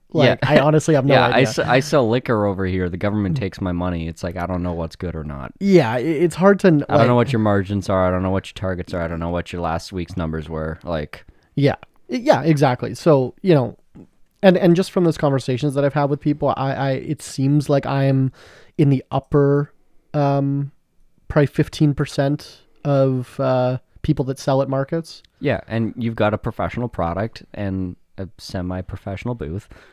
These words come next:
Speaker 2: <laughs>
Speaker 1: Hey, it's gotten a lot better. <laughs>
Speaker 2: It has. It has. It used to be plastic table, bottle, cash box. <laughs>
Speaker 1: Yeah, <laughs> literal.
Speaker 2: Someti-,
Speaker 1: Not
Speaker 2: sometimes still is.
Speaker 1: Sometimes still is if I'm super hungover. Or it's raining outside, I'm like, "Fuck this." <laughs>
Speaker 2: Yeah.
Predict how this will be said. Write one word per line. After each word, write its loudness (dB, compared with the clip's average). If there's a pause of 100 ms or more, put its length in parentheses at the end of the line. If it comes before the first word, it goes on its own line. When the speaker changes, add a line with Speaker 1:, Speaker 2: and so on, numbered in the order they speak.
Speaker 2:
<laughs> -2 (280)
Speaker 1:
Hey, 4
it's 0
gotten 6
a 4
lot 0
better. 0
<laughs> -6
Speaker 2:
It 4
has. 4
It -2
has. -2
It 0
used 2
to 2
be 0 (680)
plastic 0
table, 0 (120)
bottle, 2
cash -2
box. -2
<laughs> -
Speaker 1:
Yeah, 8
<laughs> 10 (240)
literal. -2
Speaker 2:
Someti-, 6
Speaker 1:
Not 4
Speaker 2:
sometimes 4
still 0
is. 0 (260)
Speaker 1:
Sometimes 0
still -6
is -6
if -8
I'm -4
super -2
hungover. -4 (340)
Or 10
it's 4
raining 0
outside, 0
I'm 0
like, -4
"Fuck -4
this." -6 (200)
<laughs> 4
Speaker 2:
Yeah. 4